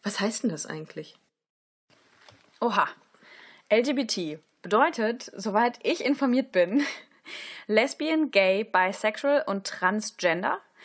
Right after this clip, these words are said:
Speaker 2: Also, ähm, L G B T. Und dann gibt es noch die, ähm, Abkürzung L G B T T I Q.
Speaker 1: What?
Speaker 2: Ja. <laughs> Das ist, äh, um das besonders korrekt auszudrücken,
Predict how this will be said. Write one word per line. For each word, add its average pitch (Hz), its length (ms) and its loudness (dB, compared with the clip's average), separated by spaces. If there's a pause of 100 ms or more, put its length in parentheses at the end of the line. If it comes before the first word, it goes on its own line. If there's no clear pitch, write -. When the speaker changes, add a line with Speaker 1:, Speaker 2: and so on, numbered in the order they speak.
(220)
Speaker 2:
Also, 165 340 -2 (160)
ähm, 165 260 -2
L 170 140 -2
G 165 100 -8
B 170 100 -8
T. 262 220 -2
Und 190 180 0
dann 196 160 2
gibt 226 160 -2
es 220 140 -4
noch 202 160 -2
die, 196 320 -2
ähm, 175 500 2
Abkürzung 196 680 -4
L 226 260 2
G 220 300 -4
B 202 300 -8 (100)
T 220 480 -6
T 208 500 -8
I 180 300 0
Q. 269 560 0
Speaker 1:
What? 226 220 0 (300)
Speaker 2:
Ja. - 120 2 (420)
<laughs> 233 80 -6 (500)
Das 233 220 2
ist, 220 220 2
äh, 208 460 6
um 202 80 -2
das 214 140 -2
besonders 214 360 0
korrekt - 460 -4
auszudrücken, 196 800 -2